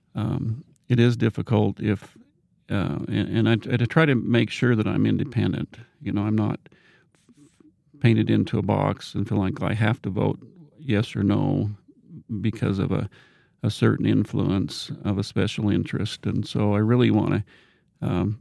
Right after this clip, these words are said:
do what's right for the folks back home and, and, and try to represent them. Um, but you have to make sometimes alliances 'cause you don't, uh, you're not into every committee and you don't hear the full,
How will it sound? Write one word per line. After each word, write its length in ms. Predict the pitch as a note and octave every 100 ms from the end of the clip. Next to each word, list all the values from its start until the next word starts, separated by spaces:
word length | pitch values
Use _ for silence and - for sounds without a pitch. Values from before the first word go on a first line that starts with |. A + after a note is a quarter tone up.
| E3
do 140 | B2+ A2
what's 220 | G#2+ -
right 340 | G#2+ G2+ F#2
for 100 | -
the 80 | G2
folks 320 | - F#2+ -
back 300 | - E2+ -
home 380 | - - C#2 G2+
and, 300 | G#2+ G#2 -
and, 380 | G#2+ G2+ - - A#2+
and 240 | G2+ G#2+
try 180 | - G2+
to 60 |
represent 600 | F2+ G2 - F#2+ F#2+ F2+
them. 340 | F2+ F2+ G2 G#2 _ _ _ _ _ _ -
Um, 440 | - - - A2 - _ _ -
but 260 | G#2+ F#2+ -
you 160 | A2 B2
have 200 | C#3+ D3
to 80 | B2
make 340 | A#2 A2 - -
sometimes 760 | - - - A#2+ A2 A2 A2 G#2+
alliances 920 | G#2 G#2+ A2 A2 - A2+ A2 A2+ - _ _ _ _ -
'cause 180 | A2+ G#2
you 80 |
don't, 300 | A2 B2 G#2 - _ _
uh, 140 | - -
you're 180 | A2+ A2
not 220 | A2+ A2+
into 360 | A2+ G#2+ A2 G#2
every 260 | A2+ G#2
committee 540 | - G2+ A2+ G#2+ F#2+ F#2+
and 80 |
you 120 | G#2 A2
don't 160 | G2+
hear 180 | G#2+ A2
the 140 | G2+ G2
full, 400 | - A2 G#2